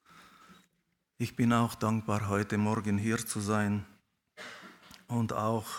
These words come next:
diese Freude haben, dass Jesus ist auferstanden. Dass er in unserem Herzen wohnt.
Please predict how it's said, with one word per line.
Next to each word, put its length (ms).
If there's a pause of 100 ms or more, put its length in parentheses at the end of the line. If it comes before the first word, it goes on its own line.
(800)
diese 240
Freude 500
haben, 480 (400)
dass 220
Jesus 480
ist 240
auferstanden. 920 (4000)
Dass 200
er 180
in 160
unserem 340
Herzen 480
wohnt. 380